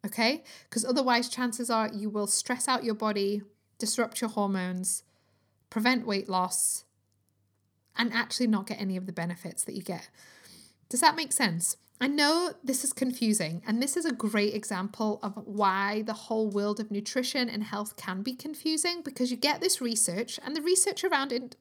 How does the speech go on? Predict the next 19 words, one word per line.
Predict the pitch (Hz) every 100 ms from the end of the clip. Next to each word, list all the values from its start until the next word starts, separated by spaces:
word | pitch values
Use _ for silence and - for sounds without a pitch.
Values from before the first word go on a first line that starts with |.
| -
intermittent | 269 - 240 220
fasting | 240 - 208 208
is | 247 247
really | 220 220 214
great, | 185 180 - - - - - - -
but | -
it | 254 254
is | 320
primarily | - 349 330 247 220 254
done | 247 175 175
on | 190 196
men, | 226 294 165 170 - - - -
and | 233 214
women, | 254 349 453 440 440 -
our | 240
biology | - 262 320 381 359
works | 302 220 277 277 - 220
really | 196 220 208 214 226
differently. | 226 247 - 196 160 -